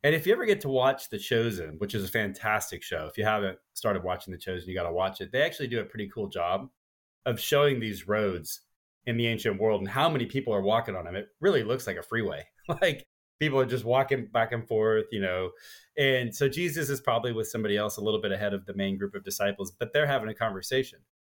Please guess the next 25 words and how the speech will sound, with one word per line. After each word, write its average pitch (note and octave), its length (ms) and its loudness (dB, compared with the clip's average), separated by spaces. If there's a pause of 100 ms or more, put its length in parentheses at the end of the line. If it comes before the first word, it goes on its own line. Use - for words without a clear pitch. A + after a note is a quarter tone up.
(120)
And B2 160 2
they B2 80 2
get A2 180 -2
home, C#3+ 360 4
and A2 180 -2
Jesus A#2+ 380 0
is G#2 160 -2
like, G2+ 280 2
"Now, F#2+ 220 -2
he B2+ 100 -2
already D#2 240 -4
knew." E2+ 220 -10 (540)
But C3 160 4
he's B2+ 120 2
like, C3 120 0
"Hey, A3 160 4
what C#3+ 120 4
were D3 60 4
you C#3+ 100 4
guys C#3+ 200 4
talking D#3+ 320 0
about F#2+ 420 2 (460)
on A2+ 280 4
the G2 120 -2
road?" G#2 400 0